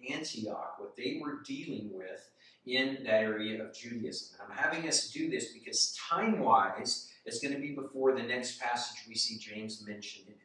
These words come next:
Acts. But James is here in a couple of passages, so let's see if we can see what we learn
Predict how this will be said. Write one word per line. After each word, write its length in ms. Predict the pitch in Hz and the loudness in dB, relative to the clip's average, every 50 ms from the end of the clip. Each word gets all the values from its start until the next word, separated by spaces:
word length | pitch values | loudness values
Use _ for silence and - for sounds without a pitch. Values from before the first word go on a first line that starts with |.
| _ - | _ -12
Acts. 440 | - - - - - - - - - | -10 -10 -10 -6 -4 -6 -6 -6 -8
But 120 | 98 - | -14 -14
James 420 | - - - - - - - - | -12 -10 -6 -4 -4 -4 -4 -2
is 180 | 110 107 - - | 2 6 6 6
here 520 | - 127 113 107 101 95 - - - - - - - _ - | 6 2 -2 -2 -2 -2 -2 -4 -6 -10 -14 -20 -20 _ -8
in 80 | 107 | -6
a 80 | 107 110 | -6 -2
couple 340 | - - 143 143 165 165 156 | 0 0 0 0 0 -2 -2
of 80 | - | -2
passages, 580 | - - - 117 - - - 107 - 98 92 - | -4 -4 -4 -2 -2 -2 -4 -4 -8 -6 -4 -4
so 140 | - - 107 | -4 -2 -2
let's 200 | 123 - - - | -2 -2 0 0
see 100 | - 131 | 0 -2
if 100 | 127 123 | -2 -2
we 80 | 131 - | -4 -6
can 180 | - - 110 | -4 -6 -6
see 420 | - - - - 131 127 127 123 117 | -4 -2 -2 -2 -2 -4 -6 -6 -2
what 420 | 110 110 113 117 117 - - - - | 2 8 10 10 10 10 8 0 -4
we 280 | 123 127 123 123 117 113 | -4 -4 -4 -4 -4 -6
learn 400 | 120 117 117 117 117 113 110 - | -4 -4 -4 -4 -4 -4 -6 -8